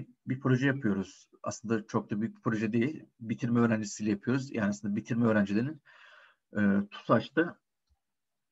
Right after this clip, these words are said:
daha böyle ileri seviyelerde bir bitirme alıp onun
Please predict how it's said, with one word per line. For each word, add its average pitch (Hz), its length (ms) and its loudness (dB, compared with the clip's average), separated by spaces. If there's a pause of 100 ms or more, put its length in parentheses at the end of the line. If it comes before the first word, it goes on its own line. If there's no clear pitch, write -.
(500)
daha 139 220 4
böyle 110 240 4
ileri 113 280 2
seviyelerde 107 760 2
bir 101 160 2
bitirme 107 380 0
alıp 123 380 0 (720)
onun 151 640 -2